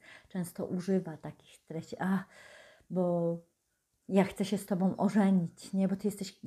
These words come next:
kobietą miłością czy kobietą mojego życia", i zarówno odwrotnie.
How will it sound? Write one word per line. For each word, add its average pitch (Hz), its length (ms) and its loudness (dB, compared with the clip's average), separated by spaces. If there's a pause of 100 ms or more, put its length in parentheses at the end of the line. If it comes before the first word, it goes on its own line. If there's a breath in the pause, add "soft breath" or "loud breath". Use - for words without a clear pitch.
kobietą 226 680 6
miłością 220 760 2
czy 214 80 -4
kobietą 208 360 2
mojego 190 460 4
życia", 208 360 -4
i 214 100 2
zarówno 202 460 0
odwrotnie. 170 720 -2